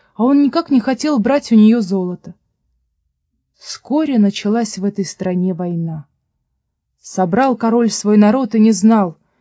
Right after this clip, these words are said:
сможет ли он отразить натиск врага более сильного, у которого имелось большое войско. И говорит тогда садовничий ученик:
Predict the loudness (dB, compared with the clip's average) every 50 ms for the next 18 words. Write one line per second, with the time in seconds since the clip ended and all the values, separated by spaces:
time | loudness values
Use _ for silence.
0 | _ _ _ _ -8 -2 2 2 4 4 4 2 0 -2 -2 -2 0 2 4 4
1 | 4 2 2 0 -2 -2 -2 -2 -2 -2 -2 -2 0 2 2 2 2 0 -2 -6
2 | -8 -8 -6 -4 -2 -2 -2 0 0 0 0 0 2 2 2 2 0 -2 -2 -4
3 | -2 -2 0 0 2 2 0 0 -2 -6 -10 -12 _ _ _ _ _ _ -10 -6
4 | -2 -2 0 0 2 2 4 4 4 6 6 6 6 6 4 2 2 0 -2 0
5 | 0 0 -2 -4 -6 -4 -2 0 0 0 0 -2 -2 -4 -4 -6 -8 -12 -16 -18
6 | -20 -20 _ _ _ _ _ _ _ _ _ _ _ _ _ _ _ _ _ -12
7 | -6 -2 0 0 0 0 -2 -2 -4 -4 -4 -2 -4 -4 -4 -4 -4 0 0 2
8 | 2 2 2 0 -4 -6 -6 -6 -6 -8 -6 -4 -4 -4 -4 -4 -8 _ _